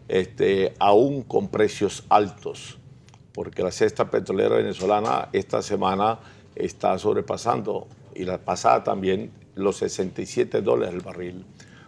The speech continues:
para un precio promedio anual que ya sobrepasa los cincuenta y siete dólares el barril. Pero, desde luego, eh, aquí lo grave de actualidad es precisamente las sanciones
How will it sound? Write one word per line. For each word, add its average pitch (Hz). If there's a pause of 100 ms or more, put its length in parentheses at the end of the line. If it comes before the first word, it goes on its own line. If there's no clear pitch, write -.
para 107
un 131
precio 143
promedio 117
anual 123 (160)
que 101
ya 107
sobrepasa 117
los 110
cincuenta 98
y 92
siete 131
dólares 98
el 85
barril. - (1080)
Pero, 156
desde 139
luego, 175 (100)
eh, 123
aquí 131
lo 175
grave 139
de 101
actualidad 110
es 147
precisamente 123
las 120
sanciones 113